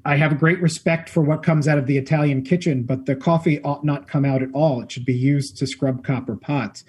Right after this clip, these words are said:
because espresso was so strong. But Domenico, uh, was a, uh, barber, and he would serve a shot of espresso to his patrons. And he decided, "You know what? I really like serving the coffee more than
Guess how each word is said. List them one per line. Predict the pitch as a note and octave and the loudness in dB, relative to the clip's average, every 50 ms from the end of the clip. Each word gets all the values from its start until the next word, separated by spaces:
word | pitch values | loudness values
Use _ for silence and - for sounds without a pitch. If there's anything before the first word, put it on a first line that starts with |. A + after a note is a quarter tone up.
| - - - - - | -20 -20 -20 -6 -2
because | - C#3 - E3+ D#3 D#3+ | -2 0 2 2 2 2
espresso | D#3 - - F3 E3+ E3+ - - E3+ E3 | 0 0 2 2 2 2 2 2 2 4
was | D3+ D3+ C3+ - - | 2 2 0 -2 -2
so | - F#3 E3+ | 0 2 2
strong. | E3 - - - E3+ E3 E3+ D#3+ C#3 A#2 G#2 - - - - - - - _ _ - | 2 0 -2 0 2 4 4 4 2 0 -4 -8 -14 -20 -20 -20 -20 -20 _ _ 0
But | - D#3 - | 0 0 2
Domenico, | - E3 D#3+ F3+ F#3 F#3+ F#3+ - F3+ E3 E3 D#3 D#3+ D#3+ - - - | 4 4 4 6 4 4 2 2 4 4 4 2 0 -2 -6 -4 0
uh, | E3 D3+ D3 D3 D3 - | 2 2 4 2 0 0
was | E3+ D3+ C#3 D3 D#3 D#3 D#3+ E3 D#3 C3+ D#3 E3 - - - | -2 -2 2 4 4 6 6 4 4 2 -2 -4 -8 -4 0
a, | D#3+ D#3 D#3 D#3 D3+ D3+ D3+ D3 D3 D3 D#3+ D#3+ - | 2 4 4 4 4 4 2 2 2 0 -2 -4 -4
uh, | - E3 D3+ C#3+ | -2 0 0 0
barber, | C3 B2+ E3 F#3+ A3+ G3+ C3+ - - _ _ _ _ _ - - - - _ _ | 2 2 2 2 2 2 0 -4 -8 _ _ _ _ _ -20 -20 -20 -20 _ _
and | - D3 D3+ C#3+ | 2 2 4 4
he | - E3 E3+ | 6 6 6
would | D#3 C#3+ D#3+ D#3+ C3 | 6 6 4 2 2
serve | - - F3+ F3 F3+ F3+ F3 D#3 | 0 0 2 4 6 6 4 4
a | F3 E3 D3+ C3+ | 2 2 0 0
shot | - - D#3+ D#3 D3+ | 2 2 2 4 4
of | C3+ | 2
espresso | D#3 D#3 - - E3 D3 C#3 - - D3 D3+ C#3+ - | 2 0 0 0 0 0 0 0 0 0 0 -2 -2
to | - E3 D#3 D3+ | 0 0 2 4
his | D3 D#3 D3+ | 4 2 0
patrons. | - - - D#3 D#3 D#3 - C#3+ C3+ C3 B2+ | 0 0 0 0 2 2 0 0 0 2 2
And | C3+ | 2
he | C3+ C#3 | 2 0
decided, | B2+ C3+ - - D3 D3 C#3+ C3+ C3 B2 | 0 -2 -2 0 2 2 2 0 0 0
"You | D3+ D#3+ | 2 4
know | E3+ F#3+ | 4 4
what? | G3+ G3 - - | 4 2 0 -2
I | - | 0
really | C#3+ C#3+ E3 F#3 F#3 | 2 4 4 4 4
like | D#3+ D#3 D3 C#3 - - - | 4 2 0 0 -2 -6 -10
serving | - - E3 D3 C3+ C#3 C3 | -4 0 0 0 2 0 0
the | A#2+ A#2+ | -2 -2
coffee | - - D#3 D#3 - - C#3 C3 | -4 -6 -6 -4 -2 -2 -2 -2
more | B2 B2+ C3 C3 B2+ | -2 -2 -2 -2 -2
than | A#2+ A2+ B2 A#2 A2 G#2+ | -2 -4 -4 -4 -6 -6